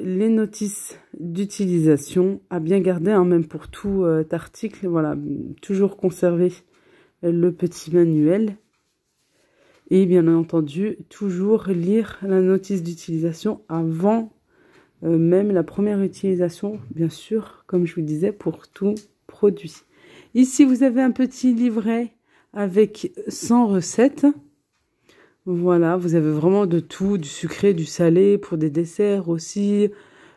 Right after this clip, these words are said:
Euh, vraiment bien complet. L'inconvénient, parce qu'il y a toujours un mais,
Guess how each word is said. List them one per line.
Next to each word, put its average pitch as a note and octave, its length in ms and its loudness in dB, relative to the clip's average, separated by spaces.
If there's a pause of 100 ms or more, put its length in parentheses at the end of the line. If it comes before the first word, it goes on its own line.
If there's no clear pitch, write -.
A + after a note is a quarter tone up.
(100)
Euh, E3+ 140 2
vraiment G3 480 4
bien G3+ 300 2
complet. F#3+ 640 0
L'inconvénient, G3 1080 2 (1040)
parce - 140 -12
qu'il D3 140 -4
y - 40 -8
a - 20 -12
toujours - 200 -2
un F3 80 6
mais, A#3 260 2